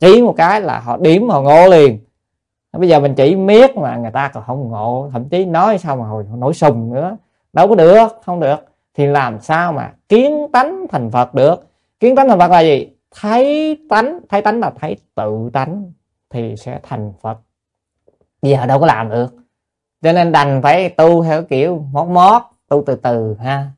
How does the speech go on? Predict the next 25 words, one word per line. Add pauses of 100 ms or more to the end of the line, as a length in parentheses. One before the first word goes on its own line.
(120)
đoạn
ác
trước,
dứt
ác
nữa. (380)
Tu
thiện
từ
từ
lên,
dần
dần
á, (160)
tu
tiệm
tu,
chứ
không
phải
đốn (160)
tu,
đốn
ngộ
được.